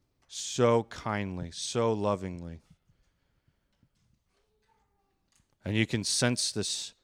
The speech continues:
this presence of the Holy Spirit who's like, "I see your baggage. I see the weight of your confession just now, the things that you have owned up to doing. I see how it's been torturing you.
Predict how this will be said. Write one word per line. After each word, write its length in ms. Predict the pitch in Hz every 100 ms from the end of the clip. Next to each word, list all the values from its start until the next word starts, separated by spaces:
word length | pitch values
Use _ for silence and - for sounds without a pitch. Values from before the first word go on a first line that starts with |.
| _ -
this 160 | 90 -
presence 560 | - - 123 117 104
of 60 | 101
the 80 | 95
Holy 220 | 110 98
Spirit 340 | - 110 107
who's 200 | 98 95
like, 280 | 95 92 - -
"I 120 | 95
see 260 | 95 - 104
your 180 | 92 90
baggage. 720 | 82 92 87 85 80 - - _ _ _ _ _ _ _ _ _ _ _ _ 98
I 80 |
see 380 | 104 - 117 120
the 140 | 104 98
weight 440 | 92 107 110 -
of 160 | 104 92
your 140 | 95
confession 720 | - 95 - 98 - 92 90
just 280 | 82 87 -
now, 220 | 90 85
the 80 | 85
things 300 | - 98 95
that 180 | 98 87
you 160 | 95
have 260 | 95 92 82 - -
owned 280 | 101 98
up 200 | 98 - -
to 100 | 82
doing. 420 | 87 92 90 85 - - - -
I 60 | 90
see 220 | - 104
how 160 | 98
it's 160 | 90 -
been 180 | 95 85
torturing 540 | - 95 - 92 85
you. 180 | 82